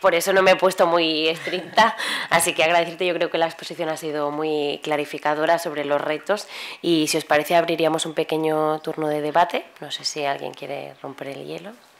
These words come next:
Si no, efectivamente ha sido muy clarificadora la ponencia. <laughs>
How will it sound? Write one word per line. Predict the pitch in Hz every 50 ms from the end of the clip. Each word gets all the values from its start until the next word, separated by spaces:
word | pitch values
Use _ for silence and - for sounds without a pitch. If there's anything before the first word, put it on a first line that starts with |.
| _ _ _ _ _ _ _ _ _ _ _ _ _ _ _ _ _ _ _ _ - - _ _ _ _ _ _ _ _ _ _ - - - - - - _ _ - - - - - _ _ _ _ _ - - - - - - - - _ - _ _ - - _ - - - _ - _ _ _ _ _ _ _ _ _ - - - - - -
Si | - - 143
no, | 147
efectivamente | 147 147 - 156 131 135 147 143 139 143 143 143 147
ha | 147
sido | 143 147 143 139
muy | 143 143
clarificadora | - 156 139 139 139 - 147 131 - 139 139 135 135 131
la | 131 135 131
ponencia. | - - 190 196 185 185 175 - 185 208 196 -
<laughs> | -